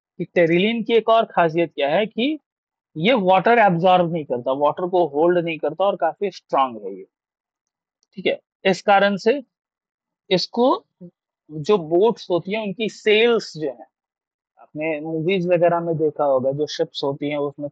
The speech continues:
कपड़े के बड़े-बड़े sails लगे हुए होते हैं जो कि एयर को पास होने से रोकते हैं, तो एयर उससे टकराती है तो पूरी शिप जो है वो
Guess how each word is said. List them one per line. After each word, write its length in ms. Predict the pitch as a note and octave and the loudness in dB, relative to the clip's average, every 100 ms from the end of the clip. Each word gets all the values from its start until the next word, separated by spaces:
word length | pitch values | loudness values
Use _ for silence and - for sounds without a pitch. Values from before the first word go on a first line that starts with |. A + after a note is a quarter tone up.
| - | -6
कपड़े 280 | C#3 D#3 | -4 -2
के 100 | D#3+ D3+ | -2 -2
बड़े-बड़े 380 | C#3 C#3+ D3 E3 | -2 -2 -2 -2
sails 420 | - E3 E3 D#3+ | -2 0 0 0
लगे 200 | D3+ C3+ | -6 -6
हुए 180 | C3 B2+ | -6 -6
होते 300 | B2 A#2+ - | -6 -8 -14
हैं 120 | A2+ A#2 _ _ _ _ | -20 _ _ _ _ _
जो 100 | C3 | -12
कि 260 | D#3 B3+ D4 _ _ _ _ _ | -8 -8 -8 _ _ _ _ _
एयर 280 | D3 D#3 D#3 | 0 2 2
को 200 | - A#3+ - | 0 0 2
पास 340 | D#3+ C#3 - F3 | 4 4 2 -6
होने 220 | C#3 D3 | -8 -4
से 120 | E3+ | -2
रोकते 400 | C#3 C#3+ _ A#3 | -2 -6 _ -6
हैं, 180 | F#3+ - - - | -6 -6 -14 -16
तो 100 | B2 | -8
एयर 160 | C#3+ D#3 | -4 -4
उससे 200 | D3+ E3+ - | -4 -6 -4
टकराती 560 | D#3 D3 C#3 D3 F#3+ E3+ | -4 -2 -2 -4 -8 -4
है 120 | D3 A2+ - | -4 -6 -8
तो 60 | |
पूरी 280 | D#3 E3 F3+ | -6 -4 -4
शिप 280 | - F#3+ G3 | -4 -6 -4
जो 140 | F3+ | -2
है 80 | E3+ | 0
वो 200 | E3+ D4+ | 0 -2